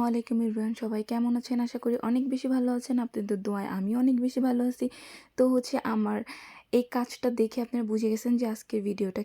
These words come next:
কী নিয়ে। হ্যাঁ, আপনাদের মাঝে ছোট্ট একটা ভিডিও নিয়ে আসলাম। আর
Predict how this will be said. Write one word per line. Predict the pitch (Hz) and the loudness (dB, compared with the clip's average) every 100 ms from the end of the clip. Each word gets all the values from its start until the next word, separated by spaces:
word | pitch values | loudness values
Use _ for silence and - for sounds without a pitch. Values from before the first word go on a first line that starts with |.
| - | -4
কী | 247 | 0
নিয়ে। | 233 226 233 | 2 2 -2
হ্যাঁ, | 208 190 | -4 -4
আপনাদের | 196 - 214 | -6 -2 -2
মাঝে | 208 202 | 0 -2
ছোট্ট | 208 247 - | -4 -6 -4
একটা | 262 254 | 0 0
ভিডিও | 233 220 226 | 0 2 2
নিয়ে | 233 | 2
আসলাম। | 233 - 247 247 - - - | 0 -2 -2 -2 -8 -16 -6
আর | 226 | -6